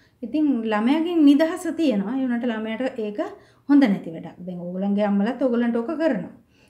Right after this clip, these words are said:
ඒක තමයි ඕගොල්ලෝ ඔය හැම දෙයක්ම ඔය ෆෝන් වල ගැන ගන්න, දන්නේ. ඕගොල්ලන්ගේ මොන හරි ක්‍රීඩාවක් ගැන ඇහුවොත් ඕගොල්ලෝ මුකුත් දන්නේ නැහැ. ඕගොල්ලන්ගෙන් හරියට රේස් එකක් දුවන්න කිව්වට දුවන්න බෑනේ මං අහන්නේ.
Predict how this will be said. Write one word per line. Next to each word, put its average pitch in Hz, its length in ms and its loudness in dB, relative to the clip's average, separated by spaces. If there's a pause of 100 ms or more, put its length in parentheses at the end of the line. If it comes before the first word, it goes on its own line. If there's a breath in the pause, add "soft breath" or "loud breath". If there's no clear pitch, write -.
(140 soft breath)
ඒක 202 180 -4
තමයි 208 320 0
ඕගොල්ලෝ 247 360 0
ඔය 233 140 0
හැම 220 260 -2
දෙයක්ම 208 340 -2
ඔය 247 120 0
ෆෝන් 214 280 -4
වල 214 200 -4
ගැන 233 200 -2
ගන්න, 208 300 -4
දන්නේ. 196 380 -2 (340 soft breath)
ඕගොල්ලන්ගේ 226 560 0
මොන 214 200 2
හරි 233 260 0
ක්‍රීඩාවක් 226 600 -2
ගැන 226 180 0
ඇහුවොත් 233 380 0
ඕගොල්ලෝ 233 300 0
මුකුත් 285 400 -2
දන්නේ 180 280 -2
නැහැ. - 160 -14 (420 soft breath)
ඕගොල්ලන්ගෙන් 214 640 -4
හරියට 214 400 -2
රේස් 233 320 2
එකක් 240 120 -2 (120)
දුවන්න 233 360 2
කිව්වට 214 380 -2
දුවන්න 240 360 4
බෑනේ 294 360 4
මං 277 240 6
අහන්නේ. 262 320 0